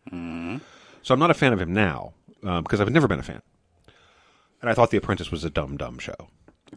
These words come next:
Speaker 2: Um, but, so Scotland, my people, <laughs> my people voted to stay in the E U.
Speaker 1: Right.
Speaker 2: Overwhelmingly. So, uh, in fact, the Celt-, the Celts all did.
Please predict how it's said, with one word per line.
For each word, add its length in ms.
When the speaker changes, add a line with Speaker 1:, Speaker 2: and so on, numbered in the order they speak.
Speaker 2:
Um, 400
but, 300
so 420
Scotland, 680
my 220
people, 440
<laughs> 1900
my 140
people 480
voted 340
to 60
stay 340
in 300
the 100
E 160
U. 120
Speaker 1:
Right. 240
Speaker 2:
Overwhelmingly. 720
So, 320
uh, 440
in 80
fact, 160
the 60
Celt-, 400
the 80
Celts 380
all 300
did. 340